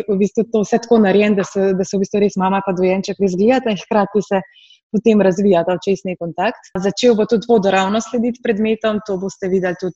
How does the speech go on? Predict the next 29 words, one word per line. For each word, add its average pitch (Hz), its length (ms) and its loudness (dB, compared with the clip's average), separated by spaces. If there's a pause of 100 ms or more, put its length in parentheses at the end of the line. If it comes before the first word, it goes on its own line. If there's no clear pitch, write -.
na, 160 360 -6
ehm, 160 380 -8 (180)
pri 170 120 -6
sistematskem 190 640 -4
pregledu, 190 440 0
sploh 180 180 -6
že 180 80 -2
tem 190 180 -4
ta 165 80 -8
prvem, 175 360 -2
ki 180 100 -10
pride 175 220 -4
neke 170 180 -10
štiri 190 320 -2
tedne 185 320 -4
kasneje, 208 400 -4
že 202 200 0 (360)
pediater 185 480 0
tisti 214 220 -4
nek - 100 -12
cofek 190 400 -2
takole 185 380 -4 (340)
rdeč 185 420 -2
premika, 185 400 -4
tak 180 200 -6
en 185 100 -6
rdeč 196 400 -2
cofek 160 320 -6
imajo 240 320 0